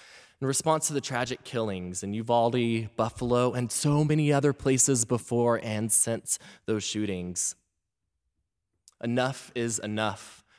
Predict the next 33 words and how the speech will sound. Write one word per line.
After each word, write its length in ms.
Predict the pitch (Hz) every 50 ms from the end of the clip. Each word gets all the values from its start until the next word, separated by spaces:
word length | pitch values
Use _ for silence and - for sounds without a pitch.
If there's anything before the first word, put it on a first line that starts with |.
| _ _
one 180 | - 113 104 98
pastor 420 | - 110 101 98 - - 110 104
said, 380 | - - - 101 101 101 95 107
before 340 | 117 - - 175 185 185 -
actually 460 | 139 139 147 - - 165 156 143 131
mentioning 540 | 120 123 131 - - - 107 98 95 98 95
the 100 | 104 -
story 540 | - - - - 139 135 135 131 131 120
of 100 | 98 101
the 80 | 95 101
Tower 460 | - - 117 110 107 107 104 98 85
of 100 | 90 90
Babel. 480 | 101 92 92 98 92 92 87 87 98 - _ _ _ _ _ _ _ _ _ _ _ _ _ _ _ _ _ _ _ _ _ -
In 100 | 120 131
Genesis, 640 | 123 160 160 156 147 - - 139 123 117 - - -
God 220 | - 143 135 139 143
notes 320 | 139 131 135 135 - -
that 100 | - 135
when 140 | 131 135 127
humanity 600 | - - 143 135 139 147 156 170 175 180 175 151
is 120 | 131 123
united, 680 | 117 107 101 101 98 110 127 143 151 147 143 143 135 131 - - - - - -
nothing 520 | 131 135 139 147 160 - - 208 202 190
that 180 | 151 - 135 127
they 140 | 127 127
propose 560 | - - 131 - - - 139 135 135 131 - -
to 120 | - 123
do 460 | 113 113 113 117 117 117 120 117 - -
will 140 | 117 110 107
be 300 | 110 110 110 107 110 -
impossible 640 | 101 101 - - 107 98 101 - - 104 90 92 87
for 280 | - - 92 95 90 90
them. 340 | 90 85 85 87 95 107